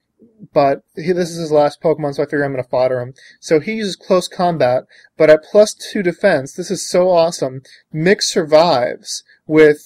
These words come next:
um, actually quite a bit of H P. I mean, more than, you know, sandstorm damage. Um, and I'm just flabbergasted. And so Mick gets off a Payback, um, which he's now minus one defense,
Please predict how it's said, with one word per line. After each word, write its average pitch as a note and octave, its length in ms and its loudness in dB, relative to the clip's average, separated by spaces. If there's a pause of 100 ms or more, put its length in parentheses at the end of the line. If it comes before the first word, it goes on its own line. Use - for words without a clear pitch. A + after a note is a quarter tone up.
(100)
um, C#3+ 540 -4
actually F#3+ 500 -2
quite F3 300 0
a F#3+ 40 -2
bit F#3 160 -2
of F#3+ 100 -2
H F#3+ 240 -4
P. F#3+ 200 -4
I C3+ 40 -2
mean, C#3+ 360 -8
more E3+ 300 0
than, D#3 200 -4
you C#3+ 60 -6
know, C3+ 120 -4
sandstorm D3 580 -4
damage. B2+ 420 -8 (440)
Um, C3+ 420 -4
and D3+ 400 -2 (300)
I'm D3+ 240 -6
just - 380 -8 (640)
flabbergasted. C#3+ 680 2
And C#3 120 -8
so D#3 100 -4
Mick E3 260 -4
gets F3+ 220 -2
off E3 180 -2
a D3+ 60 -12
Payback, D3 560 -2 (560)
um, C#3+ 220 -2
which D3 260 0 (140)
he's A3+ 200 -6
now D3+ 300 2
minus D#3 500 0
one E3 360 -2
defense, C#3 580 -8